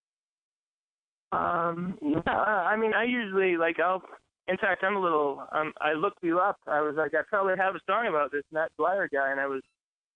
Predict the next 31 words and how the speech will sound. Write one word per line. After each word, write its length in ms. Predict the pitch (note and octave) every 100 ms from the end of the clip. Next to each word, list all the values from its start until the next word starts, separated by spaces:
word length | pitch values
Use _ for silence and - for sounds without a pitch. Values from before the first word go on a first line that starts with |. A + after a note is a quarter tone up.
| -
I 60 | D3
was 100 | C#3+ _ _ _
shocked 280 | - D#3+ E3
that 120 | E3
I 80 | D3
didn't, 400 | - G3 D#3 -
'cause 140 | - D#3+
I, 140 | D#3 C#3 _ _ _
I 60 | D#3+
had 100 | D3
heard 220 | E3 A3
about 280 | F3 D3 C#3
you, 120 | C#3+
and 100 | C#3+
I 120 | C#3 C3
usually, 400 | E3+ F#3 E3 D3 C#3 - _ _ _ _ _ _ -
if 100 | D#3
I've 140 | D3+
heard 180 | F3 G#3
about 240 | D#3 C#3+
you, 140 | C#3+ C#3
I've 80 |
written 180 | D3 C#3+
a 40 | C3
song 200 | D#3 F#3
about 240 | D#3+ C3 A#2+
you, 160 | B2 -
so. 1800 | - - - F5+ - - - C6+ - - - D#4 - - C4+ - - - B3 - _
<laughs> 60 | G#3+ C4 _ _ A#3+ - _ _ _ _ _ _ _ _ _ _ _ - -
My 160 | - E3+
apologies 640 | E3+ G3 F#3+ G#3+ - D#3